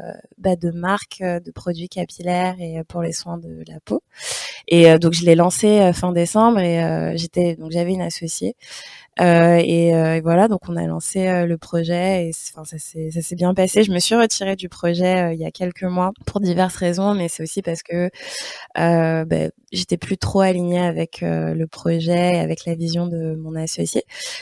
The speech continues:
Donc j'ai décidé de prendre un chemin divers et j'ai décidé aussi, bah, de me, de me, euh, euh, de m'impliquer plus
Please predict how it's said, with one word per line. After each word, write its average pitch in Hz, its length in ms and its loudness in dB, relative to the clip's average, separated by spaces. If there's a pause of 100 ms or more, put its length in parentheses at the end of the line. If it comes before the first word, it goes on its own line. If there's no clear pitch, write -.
Donc 165 120 0
j'ai 170 180 2
décidé 165 380 0
de 170 60 -4
prendre 170 240 -6
un 160 180 -4
chemin 170 340 -4
divers 170 340 2 (120)
et 202 360 6
j'ai 170 180 -2
décidé 170 360 -2
aussi, 180 220 -2
bah, 180 180 -4
de 165 140 -6
me, 160 600 -4 (120)
de 170 220 -4
me, 165 280 -2
euh, 156 520 -6 (720)
euh, 160 580 -4 (120)
de 180 120 -2
m'impliquer 180 460 -2
plus 208 420 -2